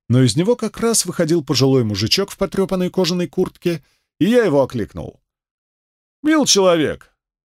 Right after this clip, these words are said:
слушаю", с удивлением разглядывая меня, отозвался он.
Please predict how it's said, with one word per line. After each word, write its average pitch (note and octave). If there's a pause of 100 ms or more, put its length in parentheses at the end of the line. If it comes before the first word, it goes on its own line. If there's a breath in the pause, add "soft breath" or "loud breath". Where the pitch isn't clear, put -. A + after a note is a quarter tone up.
(140)
слушаю", C4+ (360)
с -
удивлением B2+
разглядывая A2+
меня, A#2+
отозвался B2+
он. D2+